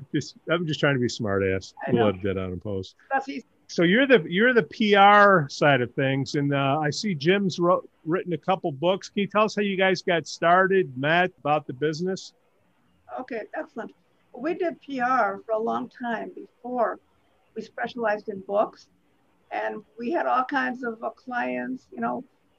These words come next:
Speaker 2: doctors, lawyers, Indian chiefs. Then Jim wrote a book. Uh, his first book was, uh, called Cuss Control,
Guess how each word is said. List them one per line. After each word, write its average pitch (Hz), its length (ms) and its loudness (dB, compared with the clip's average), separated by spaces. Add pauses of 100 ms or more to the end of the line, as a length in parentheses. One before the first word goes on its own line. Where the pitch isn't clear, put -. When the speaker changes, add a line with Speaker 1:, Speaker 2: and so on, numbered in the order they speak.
Speaker 2:
doctors, 254 520 -2
lawyers, 247 680 -4
Indian 254 360 -8
chiefs. 262 400 -12 (140)
Then 277 260 -4
Jim 285 240 -4
wrote 262 220 -2
a - 20 -4
book. 247 460 -2 (640)
Uh, 208 60 -6
his 226 220 -8
first 269 340 -8
book 254 240 -8
was, 214 420 -4 (160)
uh, 190 200 -8 (100)
called 233 380 -6
Cuss 427 260 -4
Control, 220 640 -10